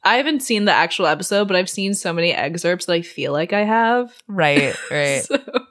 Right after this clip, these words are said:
Speaker 1: but they are one and the same for sure.
Speaker 2: Yeah, it's definitely feels, I mean, I guess you couldn't have done it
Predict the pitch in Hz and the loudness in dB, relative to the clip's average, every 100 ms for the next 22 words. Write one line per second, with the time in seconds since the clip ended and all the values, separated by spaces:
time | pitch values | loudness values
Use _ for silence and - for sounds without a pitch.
0 | 370 - _ _ - _ _ _ _ - | -12 -12 _ _ -20 _ _ _ _ -20
1 | - - - 214 202 240 240 226 220 214 | -18 -20 -4 -2 2 4 6 6 4 4
2 | 156 175 160 147 147 156 - 139 135 160 | 2 0 0 -2 -4 -6 -4 -4 -4 -6
3 | - 170 - - 90 196 233 _ _ _ | -4 -4 -4 -4 -4 -4 -6 _ _ _
4 | - 208 180 - 247 - 240 269 294 202 | -8 -4 0 -2 -2 0 2 2 0 0
5 | 175 - 156 147 147 - _ _ _ _ | -2 -2 -2 -2 -4 -12 _ _ _ _
6 | _ - 185 190 185 208 - 175 208 156 | _ 0 4 4 4 0 -2 -8 -4 -4
7 | - 127 131 123 | 0 0 0 -2